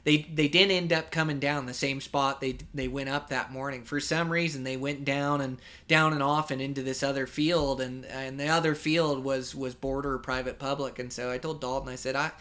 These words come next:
I don't think it'll be too good in here tomorrow. Let's go to a different spot." And, and, uh, you know, by now a couple days have gone, gone by, and I think, "Well, the,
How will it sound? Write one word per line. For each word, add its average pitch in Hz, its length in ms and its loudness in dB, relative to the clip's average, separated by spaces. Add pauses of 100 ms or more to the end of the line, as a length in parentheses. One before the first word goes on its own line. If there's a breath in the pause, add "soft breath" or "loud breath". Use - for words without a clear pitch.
(260 loud breath)
I 180 120 -2
don't 185 160 2
think 175 160 0
it'll 151 120 0
be 143 140 -2
too 143 200 -2
good 131 280 -4
in 131 60 -10
here 135 180 -6
tomorrow. 127 460 -2
Let's 135 200 -2
go 135 200 -2
to 135 200 -2
a 127 60 0
different 131 400 -6
spot." 131 540 0
And, 127 220 -12 (360 loud breath)
and, 131 340 -2
uh, 120 240 -2 (920)
you 175 80 4
know, 156 80 4
by 151 220 4
now 143 240 2
a 143 60 4
couple 147 240 -4
days 135 320 0
have 127 100 -10
gone, 135 460 -4
gone 131 320 -4
by, 131 320 0
and 131 120 -4
I 123 100 -8
think, 127 200 -8
"Well, 175 220 0
the, 139 180 -4